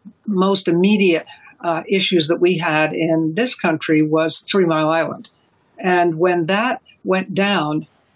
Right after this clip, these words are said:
the operators in the utility itself, in the reactor itself, were never exposed to high levels of radiation. And they've been tracked ever since.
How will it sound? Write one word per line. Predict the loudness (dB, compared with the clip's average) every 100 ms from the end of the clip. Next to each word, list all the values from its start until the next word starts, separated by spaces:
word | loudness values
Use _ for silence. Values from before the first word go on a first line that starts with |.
| _
the | -8 -2 -2 0
operators | -4 -2 0 0 2 0 -2 -4
in | 0 4
the | 4
utility | 2 2 0 2 2
itself, | 0 0 -2 -4 -10 -20 _
in | -2 0
the | 2 2
reactor | 2 0 -2 -4 -4
itself, | -2 -2 -2 -2 -4 -8 _ -6
were | 0 2
never | 4 4 2 2 0
exposed | -2 -4 0 2 2 0
to | 0 0
high | -2 -2 0 0
levels | 0 0 0 -2
of | -2
radiation. | 0 2 2 2 0 -4 -10 _ _ -4
And | 0 2
they've | 0 -2
been | -4
tracked | -2 -2 -2 -6 -6
ever | -2 0
since. | 0 0 0 0